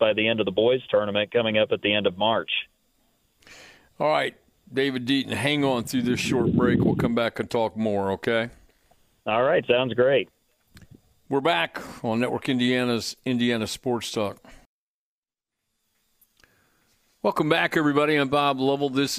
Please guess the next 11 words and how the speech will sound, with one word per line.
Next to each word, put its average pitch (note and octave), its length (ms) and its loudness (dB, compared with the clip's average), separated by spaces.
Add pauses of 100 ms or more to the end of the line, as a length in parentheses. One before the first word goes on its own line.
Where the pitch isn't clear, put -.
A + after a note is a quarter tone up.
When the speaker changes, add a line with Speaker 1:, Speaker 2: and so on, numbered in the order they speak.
Speaker 2:
is C#3+ 560 0
Indiana C3 420 2
Sports D3+ 480 -2
Talk, A#2+ 360 -2
brought A#2+ 280 0
to B2+ 120 -4
you A#2 100 2
by B2+ 460 0 (1800)
Indiana D3+ 380 2
Donor C#3 320 2
Network. C3 600 0